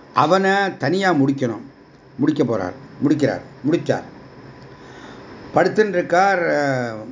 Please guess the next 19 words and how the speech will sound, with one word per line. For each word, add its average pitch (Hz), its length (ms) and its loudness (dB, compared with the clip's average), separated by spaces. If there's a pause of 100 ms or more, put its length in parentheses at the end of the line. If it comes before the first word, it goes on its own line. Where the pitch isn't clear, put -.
(100)
முச்சுக்குந்தன். 135 540 -2
அவனுக்கு 143 300 0
தரிசனம் 117 380 2
கொடுக்கணும். 90 340 -10 (1160)
க-, 135 260 6 (360)
தேவர்களுக்காக 165 960 4 (200)
ரொம்ப 139 480 0
உழைச்சிருக்கார், 135 520 -2
பாடுபட்டிருக்கார். 120 640 -2 (1000)
ஆ, 156 680 4 (260)
அவரை 170 280 2
வந்து 165 160 -4
எழுப்பிவிடணும். 131 640 -2 (680)
அவருக்கு 175 720 2 (300)
தபஸ் 151 300 -2
பண்ண 151 500 2 (100)
ம-, 113 140 -2 (260)
இதுக்கு 156 300 0
ப-, 107 320 -2